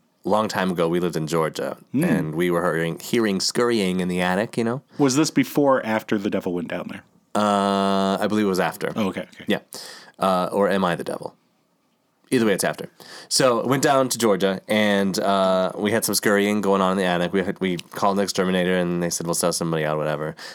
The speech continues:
Speaker 1: And I got there after he got there. I got home after he got there, but Sarah was talking to him. And, uh, he goes, "Hey, how you doing? I'm Vinny.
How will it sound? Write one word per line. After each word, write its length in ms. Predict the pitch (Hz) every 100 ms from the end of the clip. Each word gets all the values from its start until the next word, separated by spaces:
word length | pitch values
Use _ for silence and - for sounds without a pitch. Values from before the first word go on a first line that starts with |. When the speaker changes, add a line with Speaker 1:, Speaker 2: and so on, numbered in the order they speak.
| -
Speaker 1:
And 120 | 95
I 80 | 135
got 160 | 127 107
there 140 | 95
after 240 | 98 101
he 60 | 90
got 200 | 95 95
there. 240 | 87 85 82 _ _ _ _ _ _ _ _ _ _ -
I 60 | 113
got 120 | 95
home 220 | 87 107 95
after 220 | 82 80
he 40 |
got 200 | 82 80
there, 140 | 85 82
but 120 | 80
Sarah 180 | 90 82
was 80 | 78
talking 300 | 76 73 73
to 80 | 73
him. 180 | 76 80 - - - - - -
And, 380 | 92 85 85 85
uh, 480 | 85 85 85 85 82 _ - -
he 120 | 95
goes, 240 | 92 90
"Hey, 160 | 131 127
how 80 | 113
you 100 | 110
doing? 320 | 98 107 92
I'm 160 | 95 95
Vinny. 380 | 110 110 117